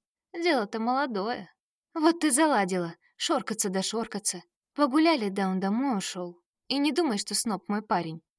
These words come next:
Послезавтра он в Питер уезжает". "И чего? Тебя с собой не звал?" "Говорю же, нюх у бабы Лиды, как у ищейки. Вот откуда она это взяла?" "Звал",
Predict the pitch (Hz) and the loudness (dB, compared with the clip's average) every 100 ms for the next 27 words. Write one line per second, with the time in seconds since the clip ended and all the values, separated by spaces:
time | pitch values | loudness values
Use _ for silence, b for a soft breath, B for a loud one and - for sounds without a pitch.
0 | _ - 320 311 339 330 285 - 185 - | _ -4 0 4 4 4 0 -2 -2 -4
1 | 277 202 180 175 165 170 165 170 _ _ | -4 -2 -2 -2 -2 -4 -6 -10 _ _
2 | _ _ _ _ _ _ 269 285 370 285 | _ _ _ _ _ _ -4 2 2 4
3 | 240 247 254 _ - 240 220 240 - 233 | 2 0 -4 _ -8 0 2 2 2 0
4 | 247 226 226 208 233 302 - _ _ _ | 0 0 0 2 2 2 -4 _ _ _
5 | _ _ _ _ - 277 311 311 277 208 | _ _ _ _ -12 -2 2 2 2 0
6 | 180 180 - _ _ 294 285 - 220 220 | 0 -4 -8 _ _ -4 -2 0 -2 -2
7 | 254 254 240 190 190 190 233 247 - 214 | -2 -2 -4 -4 -6 -4 -2 0 -2 -2
8 | 170 - 165 _ _ - 311 302 330 - | -4 -6 -12 _ _ -10 -2 2 0 0
9 | 247 196 190 180 185 185 202 247 175 - | 0 2 2 -2 -4 -2 0 0 -2 -8
10 | _ _ _ _ _ _ _ _ - 302 | _ _ _ _ _ _ _ _ -6 0
11 | 311 330 262 | 4 4 2